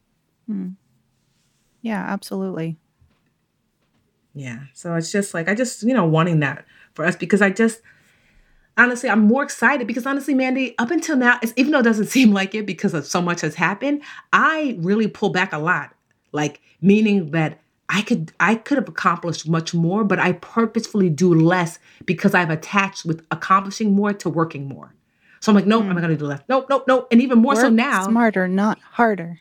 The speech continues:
Speaker 2: Exactly. I
Speaker 1: Right?
Speaker 2: wanna do, go deep instead of wide. Like, "Tiffany, how do I do accomplish more while doing less?" It is more than possible.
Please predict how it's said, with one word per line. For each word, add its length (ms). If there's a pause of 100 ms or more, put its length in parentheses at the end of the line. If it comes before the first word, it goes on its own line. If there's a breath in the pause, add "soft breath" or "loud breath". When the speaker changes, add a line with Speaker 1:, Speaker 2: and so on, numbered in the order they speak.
(120)
Speaker 2:
Exactly. 800
I 80
Speaker 1:
Right? 80
Speaker 2:
wanna 160
do, 240
go 220
deep 440
instead 280
of 160
wide. 520 (320 loud breath)
Like, 140
"Tiffany, 400 (120)
how 420
do 240
I 480 (480 soft breath)
do 580 (240)
accomplish 680
more 300
while 180
doing 320
less?" 260
It 100
is 120
more 260
than 120
possible. 640